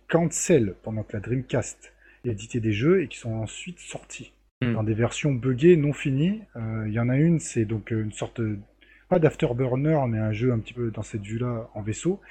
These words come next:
Speaker 1: Évidemment, j'ai oublié le nom, euh, donc il va falloir que googler pour s'en rappeler.
Speaker 2: Euh, tu peux répéter, s'il te plaît ?
Speaker 1: Ouais, c'est un jeu, en fait, euh,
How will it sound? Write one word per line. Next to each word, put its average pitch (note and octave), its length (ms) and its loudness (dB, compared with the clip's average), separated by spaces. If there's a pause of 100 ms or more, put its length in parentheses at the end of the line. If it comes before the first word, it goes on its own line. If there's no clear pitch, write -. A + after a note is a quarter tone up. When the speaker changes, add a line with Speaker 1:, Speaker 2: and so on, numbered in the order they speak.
(880)
Speaker 1:
Évidemment, A#2 500 4 (120)
j'ai F#2+ 200 -6
oublié F2+ 300 0
le F#3+ 80 2
nom, D#4 180 2 (260)
euh, G2 380 -4
donc G2 220 -10
il - 40 -12
va G#2 60 -8
falloir - 240 -6
que G2+ 540 -4
googler A2+ 420 -2
pour - 200 -10
s'en G2+ 200 -6
rappeler. B2+ 400 0 (300)
Speaker 2:
Euh, A#2+ 80 4
tu A#2+ 100 0
peux D3 100 2
répéter, D3 340 0
s'il - 100 -14
te E3 80 -10
plaît ? - 180 -4 (460)
Speaker 1:
Ouais, D#3 220 2
c'est D3+ 180 -4
un B2+ 440 4
jeu, E3 320 6
en D#3+ 120 6
fait, E3 280 0
euh, A2 800 2